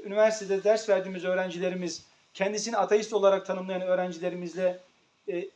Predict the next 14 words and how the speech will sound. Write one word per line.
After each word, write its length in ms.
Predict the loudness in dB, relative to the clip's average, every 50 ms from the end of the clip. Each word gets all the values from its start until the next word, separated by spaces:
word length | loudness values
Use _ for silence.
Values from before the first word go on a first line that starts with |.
| _ _ _ _ _ _ _
inanın 300 | -4 -2 0 0 0 0
abartmıyorum, 680 | -2 2 4 4 2 2 0 -6 -6 -6 -8 -2 2
beş 220 | 2 2 2 2 0
dakika 360 | -2 -2 -2 -2 -2 -2 -2
konuşuyoruz. 540 | -2 -6 -6 -6 -6 -6 -6 -6 -6 -2 2
Beş 220 | 2 2 2 2
dakika 320 | -4 -8 -6 -6 -6 -6
sonra, 480 | -6 -4 -6 -4 -2 -2 -2 -2 -6 -12 _ _ _ -16
"Hocam 280 | -10 -4 -4 -4 -2
yani 240 | -2 -2 -2 -2 -4 -8
bizim 240 | -14 -14 -12 -8 -4
de 60 | -2
elbette 480 | -2 -2 -2 -2 -6 -8 -10 -8 -6
yani, 360 | -4 -2 -2 -4 -4 -6 -10